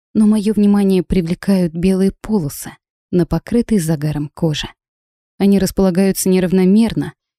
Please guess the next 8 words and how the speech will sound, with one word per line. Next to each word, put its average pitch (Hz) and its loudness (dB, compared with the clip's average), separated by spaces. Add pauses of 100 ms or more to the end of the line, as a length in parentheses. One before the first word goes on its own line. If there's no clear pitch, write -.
(120)
зигзагами 196 0
пересекая 208 -2
его 196 2
широкую 196 0
спину 208 0 (320)
и - -2
похожи 233 0
на... 220 2